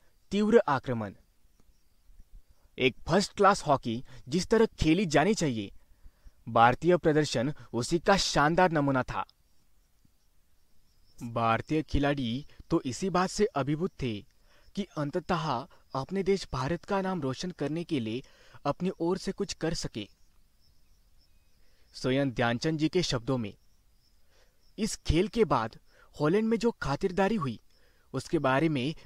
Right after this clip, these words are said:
मैं बता नहीं सकता।" हम लोग तो जैसे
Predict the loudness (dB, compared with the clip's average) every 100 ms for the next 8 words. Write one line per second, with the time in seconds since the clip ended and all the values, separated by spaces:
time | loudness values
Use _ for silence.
0 | 0 0 2 0 0 -2 -4 -8 -6 -8
1 | -8 _ _ -20 _ _ _ -20 _ _
2 | _ _ -20 _ -2 0 2 2 0 0
3 | 2 2 2 -2 -2